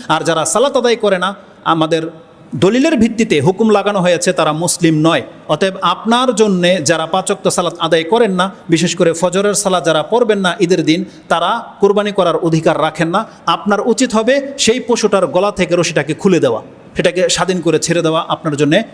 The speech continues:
কর্তব্য হবে, কারণ এই কুরবানি হচ্ছে মুসলিমদের জন্যে।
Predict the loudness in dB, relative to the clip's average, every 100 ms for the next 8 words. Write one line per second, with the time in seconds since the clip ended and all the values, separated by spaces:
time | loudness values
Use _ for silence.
0 | -20 -20 -2 -2 0 0 0 0 -2 -2
1 | -2 0 -2 0 0 2 0 0 0 0
2 | 0 0 2 2 0 -4